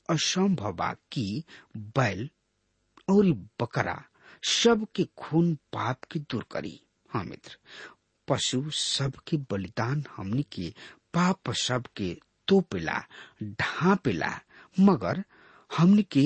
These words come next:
प्रभु यीशु मसीह के खून संसार के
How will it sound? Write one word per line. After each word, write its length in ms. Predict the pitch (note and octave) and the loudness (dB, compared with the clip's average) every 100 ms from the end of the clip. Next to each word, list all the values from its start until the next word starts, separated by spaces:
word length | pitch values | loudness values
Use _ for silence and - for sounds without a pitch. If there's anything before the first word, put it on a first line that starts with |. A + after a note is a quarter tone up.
| F3+ | 2
प्रभु 340 | - G#2+ G2+ - | 0 -4 -4 -6
यीशु 300 | B2+ B2 - | -6 -4 -4
मसीह 500 | C#3 F#2+ F#2 - E3+ D#3+ | -4 -4 -6 -6 -8 -8
के 160 | - F#2 _ | -10 -10 _
खून 400 | - D3 A2 G2+ - - - | -4 -2 0 -2 -8 -16 -10
संसार 880 | - B2+ A#2+ - - - D#3+ E3 E3 - | -4 -2 -2 -2 -2 2 2 2 0 -6
के 200 | F#2+ | -6